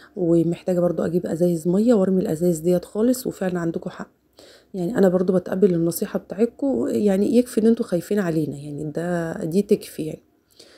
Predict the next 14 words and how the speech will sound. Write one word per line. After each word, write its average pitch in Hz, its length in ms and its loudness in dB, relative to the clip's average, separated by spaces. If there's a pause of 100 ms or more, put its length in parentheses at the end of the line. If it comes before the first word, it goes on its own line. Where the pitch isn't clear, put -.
(560)
فعشان 170 600 -2
بس 196 200 0
غسلتها 185 420 0
معاكم 202 300 2
دلوقتي 190 480 2
عشان 240 220 0
ما 170 80 2
تقولوش 185 280 -4
ايه 208 260 4
وفاء 185 280 -2
بتطنشنا، 170 720 -2
يعني 160 280 -2
لا، 165 200 -2
انا، 165 220 -4